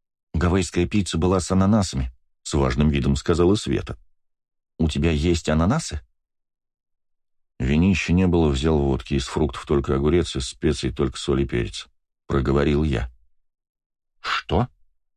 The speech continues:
удивлённо спросила Наташа. «Говно, короче, ваш глинтвейн», —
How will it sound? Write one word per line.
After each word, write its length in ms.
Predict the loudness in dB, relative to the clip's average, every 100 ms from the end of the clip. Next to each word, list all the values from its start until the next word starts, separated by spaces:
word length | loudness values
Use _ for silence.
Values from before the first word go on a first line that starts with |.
| _ _ _ _ 0
удивлённо 500 | 4 4 4 4 2
спросила 460 | 0 0 2 2
Наташа. 480 | 2 2 0 0 -8 _ _ _ _ _ _ _ _ _ -10 -6 -2
«Говно, 380 | 0 2 2 2
короче, 360 | 0 -2 0
ваш 180 | -2 0
глинтвейн», — 520 | 0 0 0 -2 -2